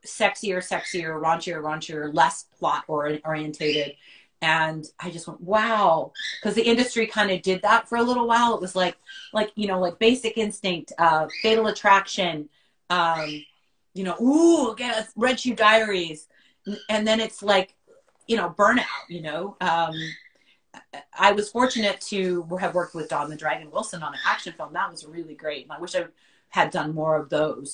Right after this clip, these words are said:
type of movies, uh, actually. And I did actually quite a bit, but I wish I did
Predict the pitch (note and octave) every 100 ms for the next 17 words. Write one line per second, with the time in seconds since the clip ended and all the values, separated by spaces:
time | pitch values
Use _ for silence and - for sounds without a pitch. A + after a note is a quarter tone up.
0 | - C#3+ C#3+ D3+ D3+ C3+ C3 - - D3+
1 | C#3+ C#3 - D3 - - - - F#3 A#3+
2 | C#4+ B3+ - - - C3 B2+ - - C3+
3 | C3+ C#3 C3